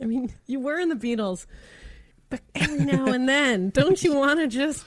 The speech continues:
Speaker 1: put a fill right over the vocal just for
Speaker 2: Yeah.
Speaker 1: fun? <laughs> Let 'em figure out <laughs> how to make their voice heard.
Speaker 2: That's right.
Speaker 1: <laughs> I don't do that intentionally, but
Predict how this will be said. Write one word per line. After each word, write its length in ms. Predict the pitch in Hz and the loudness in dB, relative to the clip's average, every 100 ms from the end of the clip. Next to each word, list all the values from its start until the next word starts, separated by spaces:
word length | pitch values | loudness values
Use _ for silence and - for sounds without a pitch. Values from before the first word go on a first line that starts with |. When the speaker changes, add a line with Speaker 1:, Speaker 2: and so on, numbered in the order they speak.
| - | -10
Speaker 1:
put 240 | - 311 | -4 -4
a 60 | 330 | -4
fill 420 | - 254 269 262 | -8 -6 -4 -4
right 240 | 233 262 | -4 -4
over 300 | - 233 247 | -4 -6 -4
the 80 | 226 | -6
vocal 580 | 202 202 208 226 226 233 214 165 - | -4 -6 -6 -6 -6 -8 -12 -20 -12
just 240 | - 185 | -8 -6
for 80 | 277 | -4
Speaker 2:
Yeah. 120 | 302 | -6
Speaker 1:
fun? 380 | - - 294 320 427 415 - - _ - - | -6 -8 -6 -4 -6 -10 -18 -20 _ -18 -18
<laughs> 640 | - - - 240 - - - | -20 -20 -12 -12 -12 -16 -6
Let 180 | 277 | -4
'em 120 | 370 359 | -4 -6
figure 320 | 339 285 330 | -6 -2 0
out 260 | 311 330 - - | 2 0 -2 -8
<laughs> 160 | 240 - | -10 -6
how 160 | 294 | -2
to 100 | 277 | 0
make 340 | 254 269 277 - | 0 0 -2 0
their 140 | 277 | -2
voice 440 | 240 277 466 - - | 0 -2 0 -2 -2
heard. 420 | 190 165 - - _ _ - | -4 -4 -8 -14 _ _ -6
Speaker 2:
That's 260 | 110 - | -2 -2
right. 340 | - 190 92 - - - - | -2 -2 -4 -4 -8 -8 -18
Speaker 1:
<laughs> 320 | - _ - | -18 _ -8
I 120 | 220 | -4
don't 180 | 262 311 | -2 -4
do 120 | 269 | -4
that 160 | 247 220 | -4 -2
intentionally, 920 | 202 - 233 302 - 208 170 170 208 - _ _ | -2 -2 -2 -2 -2 -4 -2 -4 -6 -8 _ _
but 200 | 196 190 | -4 -4